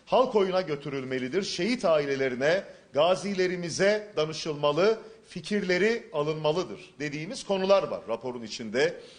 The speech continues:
Umut hakkı meselesi ya da Avrupa İnsan Hakları Mahkemesi kararlarını uygulamak suretiyle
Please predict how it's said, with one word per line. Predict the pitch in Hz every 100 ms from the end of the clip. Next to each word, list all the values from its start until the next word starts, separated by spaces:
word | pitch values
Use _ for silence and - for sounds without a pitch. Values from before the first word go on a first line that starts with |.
| - _
Umut | 185 285 208
hakkı | 175 175 165 104
meselesi | 123 131 139 131 127 175 202 208 - - _
ya | 120 214 180
da | 190 220 185
Avrupa | 185 202
İnsan | 185 202
Hakları | 202 196 190
Mahkemesi | 185 208 196 -
kararlarını | 196 196 190 185 185
uygulamak | 202 180 175 185 202 202
suretiyle | - 180 185 233 247 147 143 202 -